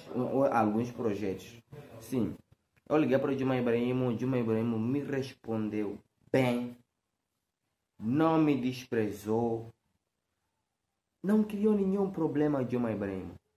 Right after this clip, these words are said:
Respondeu-me bem, conversamos ali, uma, uma, há cerca de trinta ou quarenta e cinco minutos a conversarmos,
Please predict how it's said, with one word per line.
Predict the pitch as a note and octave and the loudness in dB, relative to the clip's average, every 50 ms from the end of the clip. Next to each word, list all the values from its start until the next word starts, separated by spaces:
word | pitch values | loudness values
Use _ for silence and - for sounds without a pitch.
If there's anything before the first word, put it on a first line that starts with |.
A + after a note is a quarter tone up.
| _ _ _ _ _ _ - | _ _ _ _ _ _ -10
Respondeu-me | F#2 F#2 - - F#2 F#2 F#2 F#2+ G#2 G#2+ G#2 | -10 -10 -8 -8 -8 -6 -6 -4 -4 -4 -6
bem, | F#2 - G2+ G#2+ A2 A#2 A#2 A#2 A2+ G#2+ G2+ G2+ | -6 -6 -4 -4 -2 -2 -4 -4 -6 -6 -8 -8
conversamos | - G2 G2 F#2+ G2 G2 G2 - A#2 A#2 A#2+ A#2 A2 G#2 | -8 -6 -6 -6 -6 -8 -10 -8 -6 -6 -4 -4 -4 -4
ali, | G2+ G#2 G#2+ A2 A#2+ A#2+ A#2+ A#2 A2+ A#2 A#2 _ _ _ - - | -4 -2 -2 -2 -2 -2 -2 -2 -4 -6 -8 _ _ _ -20 -8
uma, | - B2+ B2+ B2 | -4 -2 -2 -2
uma, | B2 - - A#2+ C3 B2+ | -2 -6 -4 -2 0 0
há | B2+ B2 B2 - A#2+ A#2 | 0 -2 -2 -2 -4 -2
cerca | A#2 C#3+ C3+ - C3+ A#2 | -2 -2 -4 -2 -2 -2
de | A2 G#2+ G#2+ | -2 -2 -4
trinta | - D3+ D#3+ D#3+ D#3+ D#3 D#3 D3+ - D3 | -2 2 2 4 4 4 2 2 0 0
ou | C#3 | 0
quarenta | C#3 C#3+ C3+ C#3+ D3 C#3+ C#3+ C3 | 2 0 0 0 0 -2 -2 -2
e | B2+ B2 | -4 -4
cinco | - C3+ C3 B2 B2 A#2+ | -4 -4 -6 -4 -2 -2
minutos | A2+ A2+ A2+ A#2 B2 C3+ C3 - - A2 | -2 0 0 0 0 -2 -2 -4 -4 -6
a | G2+ | -4
conversarmos, | G2 G#2 G#2 G#2 G2+ G#2+ G#2+ G#2+ - - B2 A#2+ C3 C#3 C#3 C3+ C3+ C3 - | -4 -2 -6 -4 -4 -6 -8 -8 -8 -4 0 2 2 2 2 0 -4 -6 -12